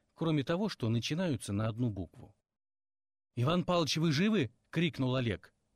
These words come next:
Я вынырнул из пучины мыслей. "Да, все нормально, слышу вас. Вы перечислили исключительно положительные последствия гибели рояля на лестнице.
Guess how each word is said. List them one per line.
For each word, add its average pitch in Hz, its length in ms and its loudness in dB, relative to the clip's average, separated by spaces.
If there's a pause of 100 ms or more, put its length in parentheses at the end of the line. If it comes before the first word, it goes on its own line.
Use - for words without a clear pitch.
(180)
Я 147 300 0
вынырнул 185 480 0
из 139 180 -6
пучины 123 420 -2
мыслей. - 440 -6 (360)
"Да, 123 460 -2
все - 180 -4
нормально, 117 460 0
слышу 170 360 -2
вас. 104 220 -2 (280)
Вы 160 260 0
перечислили 180 800 -2
исключительно 160 640 -2
положительные 151 640 0
последствия 165 720 -4
гибели 143 380 -2
рояля 151 400 0
на 170 100 0
лестнице. 87 640 -6